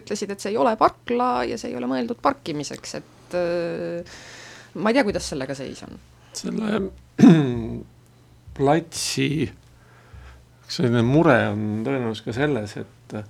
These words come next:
Speaker 2: see on mina ei tea täpselt, kus need jutid ja piirid jooksevad, aga see on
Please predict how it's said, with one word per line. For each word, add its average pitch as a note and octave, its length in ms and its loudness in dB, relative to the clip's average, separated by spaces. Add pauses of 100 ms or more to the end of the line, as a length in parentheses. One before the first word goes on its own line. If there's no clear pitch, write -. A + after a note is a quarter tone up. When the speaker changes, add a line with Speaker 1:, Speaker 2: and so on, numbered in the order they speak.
(640)
Speaker 2:
see B2+ 160 -2
on A2+ 300 0 (720)
mina B2+ 220 2
ei A2 80 2
tea A2+ 80 4
täpselt, A#2 320 -4
kus - 160 -12
need G#2 160 -2
jutid C#3+ 400 6
ja A2+ 160 6
piirid B2 320 6
jooksevad, G#2 560 2
aga G#2+ 260 -2
see A#2 180 -8
on A2 100 -6